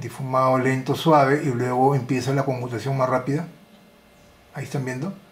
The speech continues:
Y así, ¿no? Eso va a depender mucho de la sincronización de, en este caso, de este circuito. Pues bien, señores,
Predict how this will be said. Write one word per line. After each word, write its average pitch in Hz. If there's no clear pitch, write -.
Y 139
así, 110
¿no? 101
Eso -
va 147
a -
depender 151
mucho 208
de 135
la 127
sincronización 151
de, 147
en 143
este 143
caso, 147
de 139
este 139
circuito. 127
Pues 135
bien, 190
señores, 180